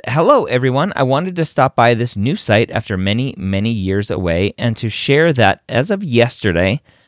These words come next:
I have officially matched into a pediatric residency, which has always been my dream," with three exclamation points. My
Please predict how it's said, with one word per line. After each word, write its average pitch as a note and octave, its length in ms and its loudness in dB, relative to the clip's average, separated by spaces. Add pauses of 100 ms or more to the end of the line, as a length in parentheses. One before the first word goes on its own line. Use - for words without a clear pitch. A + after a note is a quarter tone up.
(140)
I A#2+ 100 0
have A#2+ 260 2
officially C#3+ 540 0
matched G2 360 2
into G#2+ 300 -4
a F#2 100 2
pediatric G#2+ 720 0
residency, E2+ 600 -2
which - 280 -2
has F2+ 160 0 (100)
always G#2 300 2
been E2+ 420 -2
my D#2+ 200 -4
dream," D2 440 -8 (200)
with F2 180 -4
three F#2+ 300 -4 (100)
exclamation - 540 -8
points. - 340 -10 (420)
My C#3+ 220 2